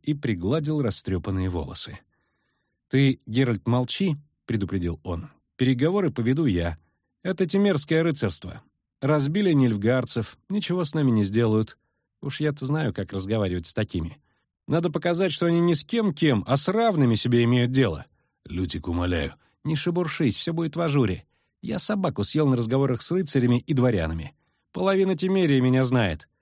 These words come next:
Эй, прочь с дороги, прислуга, расступись! У меня слово к вашим господам!"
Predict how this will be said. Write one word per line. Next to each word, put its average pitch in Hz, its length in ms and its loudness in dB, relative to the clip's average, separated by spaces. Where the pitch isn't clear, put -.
Эй, 180 300 2
прочь 190 280 0
с 139 40 -4
дороги, 208 320 2
прислуга, 175 460 0
расступись! 170 600 0
У 104 80 -4
меня 156 240 4
слово 196 340 2
к 143 80 -4
вашим 175 320 2
господам!" 185 640 0